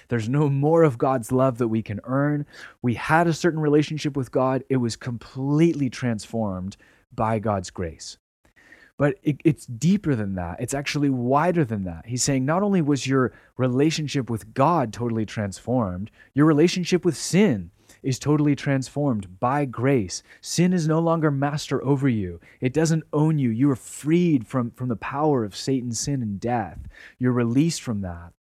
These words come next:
by grace. Your relationship to the law is something that, that Paul's going to,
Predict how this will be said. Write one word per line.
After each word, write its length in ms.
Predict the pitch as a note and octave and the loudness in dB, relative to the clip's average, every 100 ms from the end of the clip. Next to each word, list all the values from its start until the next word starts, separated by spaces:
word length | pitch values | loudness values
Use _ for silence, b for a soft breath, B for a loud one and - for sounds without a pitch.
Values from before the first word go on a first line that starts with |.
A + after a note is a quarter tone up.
| _ _ _ _ _ A2 | _ _ _ _ _ -6
by 480 | C3 B2+ B2 B2 B2 b b - | -2 0 -2 -4 -6 b b -8
grace. 420 | A2+ A#2+ F#2+ - | -2 0 -2 -2
Your 80 | C#3 | 2
relationship 560 | C#3+ D#3 E3 D3+ E3+ | 4 2 0 0 -2
to 120 | - D#3 | 0 2
the 100 | D3+ | 4
law 500 | C#3+ F3 D#3 F2 - B B | 6 6 4 0 -6 B B
is 120 | B2+ | -2
something 360 | - D#3 D#3+ D3 | 0 0 0 0
that, 160 | A#2+ - - | -2 -4 -2
that 220 | B2 - | -2 -2
Paul's 280 | - C#3+ C#3 | -4 -2 -2
going 280 | C3+ C3+ B2+ | -2 -2 -2
to, 300 | C3+ B2 | 0 0